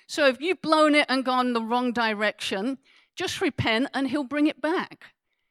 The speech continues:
He'll bring you round again. So, so don't worry, "Oh, did I miss it? Did I reject God? I didn't mean to."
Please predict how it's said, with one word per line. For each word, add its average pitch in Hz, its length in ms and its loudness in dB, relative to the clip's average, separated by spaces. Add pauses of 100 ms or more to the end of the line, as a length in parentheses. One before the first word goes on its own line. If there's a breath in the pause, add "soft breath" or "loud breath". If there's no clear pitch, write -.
(100)
He'll 302 180 -4
bring 294 340 0
you 294 200 2
round 294 360 2
again. 208 360 -2
So, 233 400 2
so 262 240 -4
don't 294 360 -2
worry, 269 480 0 (440 soft breath)
"Oh, 254 360 -4
did 247 180 0
I 262 160 2
miss 254 300 2
it? 247 180 0
Did 254 160 -4
I 240 100 -4
reject 247 480 -2
God? 240 260 0
I 233 140 -2
didn't 233 320 -6
mean 233 240 0
to." 226 320 0